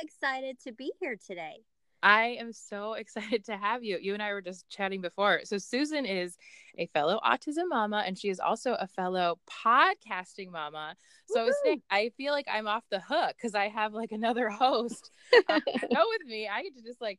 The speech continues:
Speaker 2: kick back and, and let you take the reins. No, just kidding. Um,
Speaker 1: <laughs>
Speaker 2: but Susan has an amazing podcast called My Autism Tribe that I was lucky enough to be a guest on a few months back. And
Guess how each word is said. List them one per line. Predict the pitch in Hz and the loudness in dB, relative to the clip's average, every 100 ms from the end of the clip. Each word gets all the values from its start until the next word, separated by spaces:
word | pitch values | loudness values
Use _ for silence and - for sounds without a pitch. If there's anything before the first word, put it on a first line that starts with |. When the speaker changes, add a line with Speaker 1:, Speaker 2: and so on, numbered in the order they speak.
| - | -10
Speaker 2:
kick | 254 233 | -10 -4
back | 226 269 240 | -4 -4 -6
and, | 196 - | -10 -8
and | 202 | -6
let | 208 | -6
you | 220 | -6
take | 277 233 190 | -10 -10 -8
the | |
reins. | 165 135 170 | -8 -8 -10
No, | |
just | 160 - | -8 -8
kidding. | 147 - - - - | -8 -10 -18 -16 6
Um, | 339 196 - | 8 10 10
Speaker 1:
<laughs> | 339 - | 8 6
Speaker 2:
but | 247 233 | 0 0
Susan | - 294 359 440 427 | 0 2 4 4 4
has | 262 233 | 2 2
an | |
amazing | 196 190 185 202 269 | -6 -6 -6 -6 -4
podcast | 240 180 - 175 - | -2 -2 -4 -12 -10
called | 165 160 | -12 -8
My | 170 220 | -8 -2
Autism | 202 220 233 240 | -2 -2 -6 -8
Tribe | 240 180 156 151 - | -2 0 0 -2 -8
that | 151 - | -12 -6
I | 151 165 | -6 -6
was | 254 294 - | -8 -8 -4
lucky | 226 233 240 | -6 -4 -4
enough | 226 220 | -4 -6
to | 226 | -8
be | 220 | -8
a | |
guest | 202 175 175 - | -4 -4 -6 -6
on | 175 170 | -6 -6
a | - | -8
few | 180 | -6
months | 175 208 - | -4 -6 -4
back. | 160 151 156 - | 0 2 2 0
And | 180 160 | 0 0